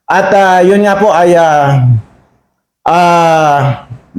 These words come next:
pinaplansa na nila kung papaanong mailabas din yung mga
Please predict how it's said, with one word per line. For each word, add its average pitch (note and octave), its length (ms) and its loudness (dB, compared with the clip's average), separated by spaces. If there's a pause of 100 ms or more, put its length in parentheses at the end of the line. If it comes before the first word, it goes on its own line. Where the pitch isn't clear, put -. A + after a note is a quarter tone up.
(140)
pinaplansa G#3+ 640 0
na G3+ 160 0
nila F#3+ 400 0
kung A3 240 2
papaanong G3 640 0
mailabas F3+ 560 0
din B2 320 0 (640)
yung A3 400 2
mga G3 240 0